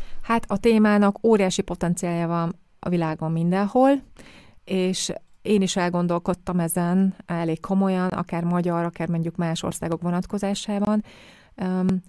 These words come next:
viszont az a helyzet, hogy minden országban specifikusak a pénzügyi termékek, amik vannak, vagy nem vannak, más jogi és,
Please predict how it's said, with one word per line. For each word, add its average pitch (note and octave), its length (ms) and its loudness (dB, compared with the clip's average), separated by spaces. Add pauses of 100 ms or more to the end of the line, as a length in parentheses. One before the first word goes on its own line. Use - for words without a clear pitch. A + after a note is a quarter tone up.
viszont G3 600 0 (100)
az G3 160 -2
a F#3 80 0
helyzet, F#3 420 0
hogy G3 100 -2
minden F#3+ 260 2
országban F3 960 -2 (160)
specifikusak E3 1040 -4 (440)
a F3 40 -6
pénzügyi E3+ 340 0
termékek, D#3+ 500 -2
amik D#3+ 280 0
vannak, D#3 380 -6
vagy D#3+ 220 -4
nem G#3 380 4
vannak, G#3 460 2
más F3+ 440 0
jogi F3 480 2
és, - 440 -4